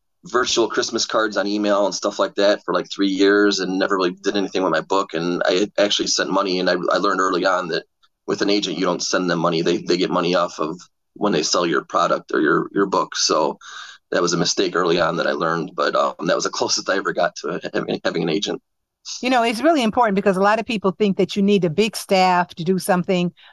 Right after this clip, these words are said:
Speaker 2: uh, when you have this dream or goal. And so they do spend a lot of money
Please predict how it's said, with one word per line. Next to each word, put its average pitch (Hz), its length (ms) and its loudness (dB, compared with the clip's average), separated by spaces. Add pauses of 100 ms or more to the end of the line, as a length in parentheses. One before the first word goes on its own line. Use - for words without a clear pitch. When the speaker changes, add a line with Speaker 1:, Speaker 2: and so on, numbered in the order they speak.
(140)
Speaker 2:
uh, 175 220 4
when 185 180 2
you 196 100 4
have 202 220 4
this 170 180 2
dream 185 280 2
or 165 60 2
goal. 170 440 2 (260)
And 175 200 0
so 196 180 2
they 202 160 4
do 320 220 4
spend 277 280 2
a 240 40 4
lot 208 180 4
of 185 60 -2
money 208 360 2